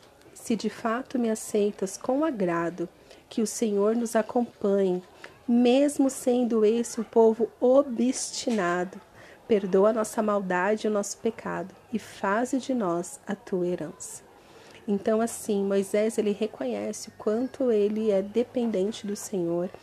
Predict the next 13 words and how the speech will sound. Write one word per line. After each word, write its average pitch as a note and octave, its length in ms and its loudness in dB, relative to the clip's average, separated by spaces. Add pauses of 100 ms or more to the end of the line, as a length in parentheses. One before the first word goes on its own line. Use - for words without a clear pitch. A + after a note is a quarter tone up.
(360)
Ele G#3 240 2
se - 180 -6
prostra, G3 680 -2
ele G#3+ 120 0
adora, G3+ 420 2
ele G#3 100 0
fala: G3+ 240 -2
"Senhor, G#3+ 800 2
se - 200 -8
o - 20 -4
Senhor A3+ 240 2
me A3+ 320 6
aceita." - 640 2